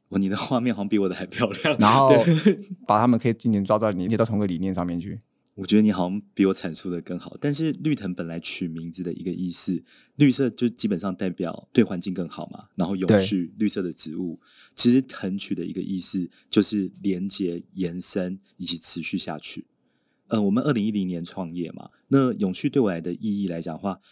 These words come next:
Speaker 1: 大概有过去、现在以及未来。过去的话，其实是，呃，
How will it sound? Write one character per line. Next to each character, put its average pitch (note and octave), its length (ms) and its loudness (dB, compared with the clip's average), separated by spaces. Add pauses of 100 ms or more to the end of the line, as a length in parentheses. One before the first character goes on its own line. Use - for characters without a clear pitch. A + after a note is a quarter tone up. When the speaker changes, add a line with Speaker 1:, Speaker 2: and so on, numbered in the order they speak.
(220)
Speaker 1:
大 B2+ 100 4
概 B2 140 -2
有 F#2 300 -2
过 A2+ 260 6
去、 - 400 -2
现 F#2+ 260 0
在 F2 300 -4 (140)
以 F#2+ 80 -6
及 F2 120 -4
未 F2+ 220 2
来。 - 220 -16 (360)
过 D#3+ 160 8
去 D3+ 160 0
的 C3 60 0
话， C3 100 -2
其 - 160 -4
实 F#2+ 120 -4
是， G#2+ 320 2 (320)
呃， F#2+ 200 4